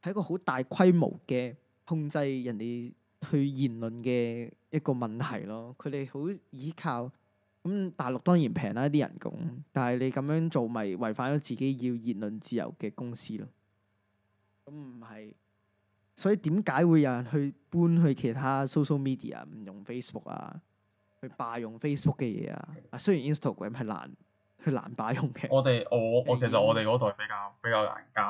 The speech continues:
Speaker 2: 咯。<laughs>
Speaker 1: 真係難嘅，我今日都唔知碌咗幾多個鐘啦。
Speaker 2: 係嘛？仲要冇替代品，可以，哦，係冇嘅，冇喎，冇替代品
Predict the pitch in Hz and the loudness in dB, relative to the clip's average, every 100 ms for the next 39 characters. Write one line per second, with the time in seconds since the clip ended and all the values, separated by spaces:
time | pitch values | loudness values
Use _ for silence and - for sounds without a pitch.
0 | 98 101 104 104 - _ - 127 139 127 | -2 -2 -4 -6 -14 _ -4 -2 -2 -6
1 | - - _ _ _ - 180 113 80 101 | -6 -20 _ _ _ 0 2 2 -4 -10
2 | 92 175 175 175 170 123 170 139 156 147 | -8 -2 0 0 -2 -2 0 0 2 0
3 | - 127 127 127 117 117 107 110 - - | 2 0 0 -2 -2 -6 -6 -8 -10 -2
4 | 127 127 127 127 117 107 104 107 123 139 | 2 4 2 0 0 -2 -4 -6 -4 -4
5 | 135 _ - 160 - - - - _ _ | -6 _ -10 -10 -10 -10 -8 -10 _ _
6 | _ _ _ _ _ _ _ _ - 127 | _ _ _ _ _ _ _ _ -2 0
7 | 117 127 127 98 104 113 113 110 107 107 | 4 4 4 2 0 -2 -2 -2 -2 -6
8 | 107 107 | -4 -4